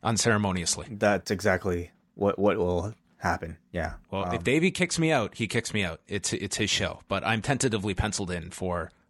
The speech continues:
Speaker 1: up next on Thursday.
Speaker 2: So subscribe to that feed to hear John talk about, uh, this week's, uh, N X T with Braden.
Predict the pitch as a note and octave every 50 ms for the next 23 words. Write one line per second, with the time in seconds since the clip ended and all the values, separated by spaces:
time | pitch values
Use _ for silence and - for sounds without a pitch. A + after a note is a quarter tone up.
0 | - - A#2 - - A2+ F2+ - - G2+ F#2 F2 - F2 D#2+ - - - - -
1 | - _ - - - A2 G#2+ G#2 - A2 - - - B2+ B2 - - A2 G#2+ A#2
2 | B2 G2+ - - C3 B2 A#2+ A2+ A2+ G2+ - - G2 F#2+ A2 G#2+ G#2 G2+ G#2 G#2+
3 | G#2 G#2+ G2+ - G#2 G2 G2 G#2 F#2+ G2+ F#2+ F#2 - - G#2+ F#2+ F2+ F#2+ G2+ -
4 | - A2 G2 - A#2 - - G2+ G2+ G2 F#2+ - A2 A2 A2+ - - - D3+ C#3
5 | A2 F#2+ - - G#2 G2+ G2 F2+ F2+ F#2 -